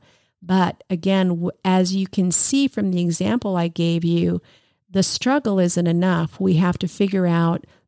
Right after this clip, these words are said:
the variety and the types of vehicles from compact, sporty, trucks, luxury, and then the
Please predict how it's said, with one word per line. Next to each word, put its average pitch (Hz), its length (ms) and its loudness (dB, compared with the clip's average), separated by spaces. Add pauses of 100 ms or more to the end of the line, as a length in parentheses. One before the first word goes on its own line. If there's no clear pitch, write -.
(120)
the 180 60 4
variety 202 720 2
and 175 100 2
the 175 60 -4
types - 640 -2
of 208 100 0
vehicles 214 720 0
from 170 180 0
compact, 196 600 0
sporty, 185 600 -2
trucks, 180 540 -2
luxury, 180 580 0 (380)
and 185 180 4
then 214 600 2
the 190 420 2